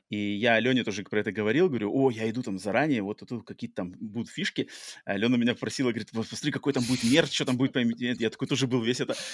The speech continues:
И, блин, из мерча, на самом деле, никакого мерча не было. А, нам, на самом деле, только подарили вот плакатики, э, эксклюзивный какой-то плакат. Вот я не знаю, кто, кто видит, кто смотрит на Ютубе, на видео.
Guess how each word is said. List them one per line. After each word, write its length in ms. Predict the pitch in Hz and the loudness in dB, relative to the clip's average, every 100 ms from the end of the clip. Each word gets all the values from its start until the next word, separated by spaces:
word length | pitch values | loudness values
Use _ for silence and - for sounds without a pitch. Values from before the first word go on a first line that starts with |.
| - 165 | -10 -6
И, 100 | 147 | -2
блин, 260 | 147 208 156 | 4 6 6
из 200 | 135 135 | 4 4
мерча, 420 | 160 233 - 156 | 4 4 6 4
на 120 | 131 | 4
самом 260 | 127 160 175 | 4 4 4
деле, 360 | 170 165 277 - _ _ _ _ _ - | 4 4 4 0 _ _ _ _ _ 0
никакого 400 | 135 139 175 165 | 2 4 6 6
мерча 360 | 139 151 - 120 | 8 6 4 2
не 120 | 165 | 4
было. 280 | 208 131 - - - _ | 4 2 -2 -18 -20 _
А, 220 | 117 110 | 2 4
нам, 200 | 117 160 | 4 2
на 60 | 139 | 2
самом 200 | 147 147 | 2 2
деле, 160 | 139 | 2
только 200 | 127 123 | 0 -2
подарили 360 | 131 113 127 147 | -2 0 2 2
вот 220 | 117 113 | 2 -2
плакатики, 640 | - 110 160 233 - 127 - _ _ _ _ - | -4 2 4 2 -2 -8 -8 _ _ _ _ -6
э, 540 | 127 110 104 92 85 | 0 2 2 0 -4
эксклюзивный 560 | 98 - 123 113 147 127 | -6 -8 -8 -4 -2 0
какой-то 220 | - 113 | -2 -4
плакат. 520 | - 117 - 202 240 - _ | -2 2 6 6 4 -12 _
Вот 100 | - | -4
я 60 | 98 | -4
не 60 | |
знаю, 220 | 95 95 | 0 -2
кто, 180 | - - | -4 -12
кто 180 | - 101 | -12 -10
видит, 300 | 98 98 - | -6 -8 -8
кто 160 | - 107 | -10 -6
смотрит 320 | 107 104 92 | -4 -4 -4
на 60 | 95 | -4
Ютубе, 300 | 98 104 98 | -4 -6 -4
на 80 | |
видео. 340 | 95 135 135 | -2 0 0